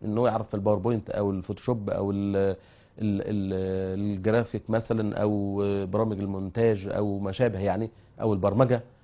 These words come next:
يعني شاطر في التكنولوجيا، أو بيستخدم الموبايل أو يستخدم التليفون أو بيستخدم، يعني، ال-، ال-، الكمبيوتر أو التاب أو اللاب، أو بيعمل حاجات، مهارات تكنولوجية يكون متميز فيها. لأن كل أب وأم يجي يقول لي: "ده الواد ممتاز في التليفون"، ما هو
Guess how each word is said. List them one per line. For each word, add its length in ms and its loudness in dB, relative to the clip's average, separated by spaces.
يعني 180 0
شاطر 320 2
في 100 -4
التكنولوجيا، 580 2
أو 100 0
بيستخدم 420 0
الموبايل 440 2
أو 120 0
يستخدم 440 0
التليفون 540 -2
أو 80 0
بيستخدم، 380 -4
يعني، 280 2
ال-، 200 0
ال-، 720 2
الكمبيوتر 580 0
أو 80 0
التاب 340 2
أو 140 -2
اللاب، 280 2
أو 120 0
بيعمل 320 0
حاجات، 300 2
مهارات 420 4
تكنولوجية 600 0
يكون 360 0
متميز 540 2
فيها. 300 2
لأن 360 -2
كل 240 4
أب 180 4
وأم 200 4
يجي 120 2
يقول 140 4
لي: 80 0
"ده 100 0
الواد 180 4
ممتاز 360 2
في 60 -12
التليفون"، 440 0
ما 80 2
هو 360 0